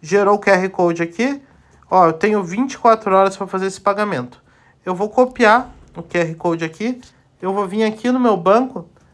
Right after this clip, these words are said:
eu uso o IT. Se ele funcionar, vai ser muito bom. Vou colocar minha senha aqui.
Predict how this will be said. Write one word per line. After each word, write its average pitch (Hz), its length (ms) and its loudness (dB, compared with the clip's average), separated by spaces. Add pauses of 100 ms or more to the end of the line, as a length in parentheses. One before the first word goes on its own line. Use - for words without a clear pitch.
(180)
eu 190 180 -2
uso 190 260 -4
o - 20 -4
IT. 247 440 -8 (840)
Se - 180 -10
ele 185 140 -2
funcionar, 190 540 -2
vai 240 120 -2
ser 240 160 -8
muito 254 320 -4
bom. 151 400 -4 (1300)
Vou 160 80 -14
colocar 165 380 -2
minha 156 180 -6
senha 208 360 -6
aqui. 285 440 -8